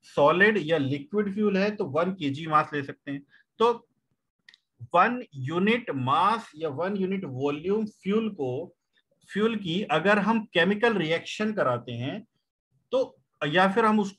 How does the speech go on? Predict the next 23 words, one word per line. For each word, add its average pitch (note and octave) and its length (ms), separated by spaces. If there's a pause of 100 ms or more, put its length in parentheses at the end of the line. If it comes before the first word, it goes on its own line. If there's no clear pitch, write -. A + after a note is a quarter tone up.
(140)
fuel F#3 220
को A3 140
जलाते C#3 500
हैं D3+ 340
पूरे A3+ 520
का A3 120
पूरा, D3+ 240
completely F3+ 920 (160)
पूरा A3+ 260
जलाने D#3 440
पे D3 400 (460)
जो D#3+ 200
total G3+ 640
heat E3+ 520 (100)
उस F#3+ 240
fuel F3 220
से G#3 180
release E3 560
होती C#3 260
है G#2 140 (1700)
उसको F#3+ 260
बोलते D#3+ 280
हैं G#3+ 180